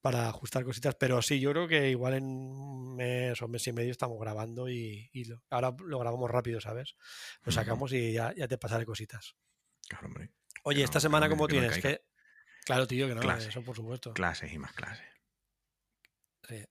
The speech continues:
Speaker 1: Clases, ¿no?
Speaker 2: De, de, sí, tío.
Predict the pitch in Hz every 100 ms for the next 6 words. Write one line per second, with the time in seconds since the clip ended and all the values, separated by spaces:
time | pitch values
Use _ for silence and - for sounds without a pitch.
0 | - - _ _ 139 131 117 135 202 95
1 | 87 80 80 78 76 73 - 87 78 76
2 | 76 76 73 73 78 - - 87 78 78
3 | 78 -